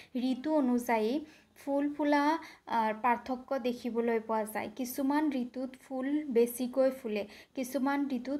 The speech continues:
কমকৈ ফুলে, কাৰণ, আ, পোহৰ প্ৰয়োজন হয় উদ্ভিদক ফুল ফুলাৰ কাৰণে। জলজ উদ্ভিদ যেনে সাগৰত থকা উদ্ভিদবোৰৰ ক্ষেত্ৰত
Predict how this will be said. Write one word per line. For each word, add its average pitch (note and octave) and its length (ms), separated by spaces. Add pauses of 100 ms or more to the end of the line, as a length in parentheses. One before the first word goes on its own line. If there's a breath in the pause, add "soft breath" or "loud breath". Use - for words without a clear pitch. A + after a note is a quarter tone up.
(120)
কমকৈ A#3 480
ফুলে, A#3+ 400
কাৰণ, B3+ 440 (280 loud breath)
আ, A3 220
পোহৰ C#4 580
প্ৰয়োজন A3+ 720
হয় A3+ 260
উদ্ভিদক G#3+ 540 (100)
ফুল A#3 180
ফুলাৰ A3+ 500
কাৰণে। G#3 400 (520 soft breath)
জলজ C#4 560
উদ্ভিদ E4+ 340 (120)
যেনে A#3+ 320 (120)
সাগৰত C#4 560 (300)
থকা B3 520 (480 loud breath)
উদ্ভিদবোৰৰ D4+ 760
ক্ষেত্ৰত B3+ 560